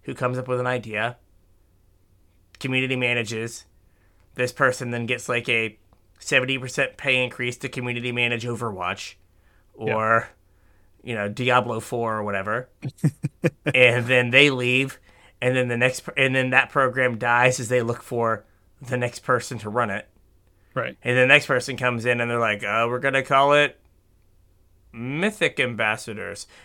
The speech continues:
Speaker 1: And then they do.
Speaker 2: That, that intern graduated, so they no longer work at Wizards. <laughs>
Speaker 1: Yeah, there was, there was the person who's in charge of, like, um, gosh, early access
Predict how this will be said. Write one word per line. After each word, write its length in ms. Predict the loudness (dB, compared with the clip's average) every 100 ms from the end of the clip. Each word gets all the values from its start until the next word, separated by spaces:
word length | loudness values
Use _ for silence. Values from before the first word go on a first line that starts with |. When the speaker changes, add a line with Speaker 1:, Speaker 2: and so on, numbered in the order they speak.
| 0
Speaker 1:
And 240 | 2 4
then 160 | 4 4
they 180 | 2 0
do. 300 | -2 0 6
Speaker 2:
That, 260 | 6 6 -2 2
that 200 | 2 4
intern 540 | 2 2 0 0 -2 -4
graduated, 640 | 0 0 0 -2 -2 -2 -4
so 280 | -6 -6 -6
they 100 | -4
no 160 | 0 2
longer 320 | 0 0 -2
work 240 | -2 -4 -4
at 80 |
Wizards. 460 | -6 -4 -4 -6 -10 -12
<laughs> 100 | 2
Speaker 1:
Yeah, 280 | 6 6 6
there 200 | 8 8
was, 360 | 8 4 -2 -6 -14 -20 -20 _ _ -20 -20 _ _ -18 2
there 160 | 6
was 200 | 6 6
the 100 | 2
person 400 | 6 8 8 4
who's 200 | 4 4
in 120 | 2
charge 400 | 2 4 4 4
of, 220 | 2 2 0
like, 640 | 0 4 4 2 -6 -2
um, 720 | 2 4 2 0 -4 -6 -8 _ _ _ _ _ _ _ _ _ _ -10
gosh, 480 | -4 -2 -4 -10 -4
early 260 | 2 4 4
access 720 | 2 0 0 -2 -2 -8